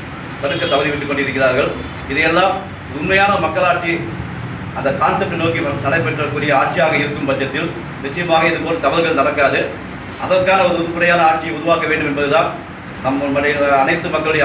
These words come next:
ஆசை. அதை இப்போது சில நடிகர்கள் வந்து அதை தெளிவாக செய்து விடுவார்கள் என்று நம்பினால் அதை விட ஒரு மடத்தனம் நிச்சயமாக கிடையாது. ஏனென்றால் அவர்களுக்கு பல கோடி ரூபாய் வருமானம் இருக்கும்போது அவர்கள் ஜாலியாக வாழ்க்கையை சினிமாவில் கடத்தியவர்களுக்கு மனிதர்களுடைய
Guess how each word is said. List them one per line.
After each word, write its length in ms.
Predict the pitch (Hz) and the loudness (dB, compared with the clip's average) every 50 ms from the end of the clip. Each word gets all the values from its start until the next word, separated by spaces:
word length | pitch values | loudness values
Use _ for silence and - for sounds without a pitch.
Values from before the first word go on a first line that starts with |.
| 135 | 4
ஆசை. 200 | 143 143 147 156 160 - - - - - - - - - - - | 2 2 0 0 -2 -2 -4 -8 -10 -10 -12 -12 -12 -10 -6 -4
அதை 120 | - 175 180 175 175 180 180 - - - - - - - - - | -2 0 0 0 -2 -6 -8 -10 -10 -12 -12 -12 -12 -12 -12 -6
இப்போது 260 | 160 170 170 165 165 165 | -2 -2 0 0 0 -2
சில 100 | 165 165 156 156 | -2 0 0 2
நடிகர்கள் 400 | 160 185 208 208 202 - 180 170 165 | 2 4 4 4 4 4 2 2 2
வந்து 140 | 165 170 180 180 - | 2 2 2 2 2
அதை 100 | 185 - - 170 | 0 0 -2 -2
தெளிவாக 340 | 170 165 175 180 175 175 175 175 170 165 - - | -2 0 2 4 4 4 4 2 -2 -4 -6 -6
செய்து 180 | 170 170 165 165 | -4 -4 -2 0
விடுவார்கள் 360 | 165 160 160 165 165 165 160 | 0 2 4 4 4 4 2
என்று 100 | 147 143 | 0 -2
நம்பினால் 340 | 147 156 160 165 175 175 - - - - - - - | 0 2 2 2 2 2 0 -2 -6 -10 -10 -8 -4
அதை 120 | - 165 165 | -2 0 2
விட 80 | 170 175 180 | 4 4 4
ஒரு 80 | 175 170 | 4 4
மடத்தனம் 400 | - 165 170 165 160 160 156 151 139 - | 2 2 0 0 -2 -2 -2 -4 -4 -6
நிச்சயமாக 400 | 123 160 165 165 160 160 151 - | -6 -2 0 2 2 2 2 2
கிடையாது. 320 | 143 156 156 151 143 139 - - - 143 | 2 2 2 2 2 2 0 0 0 0
ஏனென்றால் 380 | 160 160 151 156 170 175 180 - - - - - - - - - - - - - | 0 0 2 2 2 2 2 0 -2 -6 -8 -12 -12 -14 -14 -12 -12 -8 -2 0
அவர்களுக்கு 340 | 156 180 185 185 180 175 - - 160 | 2 4 4 4 2 2 0 0 2
பல 100 | 160 165 165 165 | 2 2 4 4
கோடி 140 | 180 180 180 170 175 | 4 2 4 2 2
ரூபாய் 200 | 170 175 175 170 - 139 | 2 2 2 2 2 0
வருமானம் 360 | 143 - 165 175 175 170 156 - | 0 2 4 4 4 4 2 0
இருக்கும்போது 460 | 156 151 147 143 147 151 143 - 170 175 - - - - - - - - - 131 | -2 -4 -4 -4 -2 -2 0 0 0 0 0 -2 -6 -8 -8 -8 -8 -8 -4 -2
அவர்கள் 280 | 139 - 131 127 - 143 | 0 0 2 2 2 4
ஜாலியாக 360 | 151 170 135 135 - 170 - 160 156 | 4 4 4 4 2 4 4 4 2
வாழ்க்கையை 300 | 165 165 165 170 165 165 - - - - | 2 2 2 0 0 0 -2 -4 -8 -8
சினிமாவில் 420 | - 175 175 175 170 170 165 156 139 113 - - - - | -4 0 2 4 4 4 2 0 -4 -6 -10 -10 -8 -6
கடத்தியவர்களுக்கு 680 | 139 - 165 160 160 160 156 147 143 147 143 139 - 185 - - - - - - | -4 -4 -4 -4 -2 -2 -2 -2 -2 -2 -2 -2 0 -2 -2 -2 -4 -8 -4 -2
மனிதர்களுடைய 500 | 139 165 170 - 175 175 170 165 147 156 | -2 0 0 0 0 0 0 0 2 2